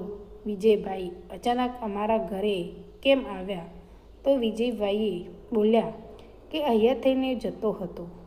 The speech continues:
તો મેં વિચાર્યું કે મકાનનું ભાડું લેતો જાઉં." ત્યારે મેં કહ્યું, "ઠીક છે, કંઈ વાંધો નથી," એમ કહીને વિજયભાઈને પિસ્તાલીસો રૂપિયા ભાડું આપ્યું અને કહ્યું, "ચાલો વિજયભાઈ, હવે હું એવું નોકરી પર જઉં છું."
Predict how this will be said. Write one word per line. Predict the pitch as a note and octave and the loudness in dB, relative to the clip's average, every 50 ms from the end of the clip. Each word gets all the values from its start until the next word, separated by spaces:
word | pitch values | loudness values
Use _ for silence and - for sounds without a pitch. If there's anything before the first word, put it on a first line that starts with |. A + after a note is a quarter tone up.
| - | -2
તો | - B3+ C4 | 0 2 4
મેં | B3+ A#3+ A#3 A3+ A3 | 4 4 4 4 2
વિચાર્યું | G3 F3+ E3+ - G3+ G3+ G#3 G#3+ G3+ - - | 2 -2 -4 -4 -2 -2 -2 -2 -4 -6 -6
કે | - F#3+ F3 F3 - - - - - - - - - - | -6 -4 -4 -6 -8 -14 -16 -18 -20 -20 -20 -20 -14 -8
મકાનનું | F#3+ F#3+ G#3 G3+ - B3+ C4 C4 C4+ B3+ G#3+ | -4 -4 -4 0 2 2 2 4 2 2 0
ભાડું | - F3 E3+ E3+ G3+ A3+ A3 | -2 -4 -4 0 2 4 4
લેતો | G3+ F#3 F3 F3 - G#3+ G3 | 4 2 0 -2 -2 -4 -4
જાઉં." | F3 - F#3+ F3 E3+ - - - - - - - - - - - - - - | -4 -6 -8 -10 -10 -12 -14 -16 -16 -16 -18 -18 -18 -18 -20 -20 -20 -8 0
ત્યારે | A3 A3+ A#3 B3+ | 2 4 4 4
મેં | B3 A#3+ A3+ A3+ | 4 2 2 0
કહ્યું, | - G#3+ G3+ A3 A3+ A3 - | 0 -2 0 0 0 0 -2
"ઠીક | - - A#3 A#3 - - | -4 -4 -4 -6 -6 -10
છે, | - - F3 F3 - - - | -12 -10 -10 -10 -12 -12 -4
કંઈ | - A3 A#3+ B3+ | 2 2 4 4
વાંધો | A3+ G#3 F3+ F3 E3+ G#3+ G#3+ G#3 | 4 2 -2 -2 0 0 2 2
નથી," | F#3 F3 E3+ - - F3+ F3 - - - - - - - - - | 2 -2 -4 -6 -8 -10 -10 -10 -12 -12 -12 -14 -14 -16 -10 -8
એમ | B3+ C4+ C4+ | -4 -4 -2
કહીને | C4 C4+ A3+ A3 A#3 A#3 G#3+ F#3+ F3 E3+ - - - - - - - - | -2 -2 -2 0 0 0 0 0 -2 -4 -8 -10 -16 -18 -20 -14 -8 -4
વિજયભાઈને | G3+ A3 G#3 A#3+ B3 B3 A3+ A3+ A3+ A3+ A3+ A3+ | -4 -2 2 4 4 4 6 4 2 2 2 0
પિસ્તાલીસો | A3 A3+ - G3 - - - A3 A3 A#3 A3+ - A#3 A3 | -2 -4 -8 -12 -14 -8 -6 -6 -6 -4 -4 -4 -4 -4
રૂપિયા | G#3 G#3 - - G#3+ G#3 | -4 -4 -4 -4 -4 -4
ભાડું | F3+ F3 F#3+ F#3 F#3 G3 G#3 G#3+ G#3 G3 | -4 -6 -8 -8 -4 -4 -4 -4 -4 -6
આપ્યું | E3+ E3+ E3+ E3+ E3+ F3 F3 - - - - - - - - - - | -10 -10 -12 -12 -14 -14 -14 -16 -20 -20 -20 -20 -20 -20 -20 -12 -6
અને | C#4 D4 | -4 -4
કહ્યું, | C#4+ C#4+ - A3+ A3 A3 A3 | -2 0 0 2 4 4 2
"ચાલો | A3 - G#3 F#3+ G3 A3 A3+ | 2 0 -2 0 2 2 2
વિજયભાઈ, | G#3 G3+ F3+ - G#3 F3+ F3 F3+ E3+ D#3+ F3 - - - - - - | 2 0 -4 -6 -8 -8 -8 -8 -10 -12 -12 -14 -16 -18 -20 -12 -10
હવે | G#3 G3+ A#3 A#3+ A#3 - - - - | 0 4 6 6 4 4 -2 -4 0
હું | G#3+ A3+ A3+ G#3+ | 2 2 2 2
એવું | A#3 G3+ G3 G#3 A3+ A3+ | 0 0 2 2 2 2
નોકરી | G#3+ F#3+ F3+ - - A3+ A3 A3 | 2 0 -2 -4 -6 -6 -6 -6
પર | A3 - A3 G#3+ | -2 -2 -2 -2
જઉં | F#3+ F3 - F#3 F3 F3+ G3 G3 F3+ | -2 -6 -6 -8 -6 -6 -6 -8 -8
છું." | - - - - | -8 -10 -12 -12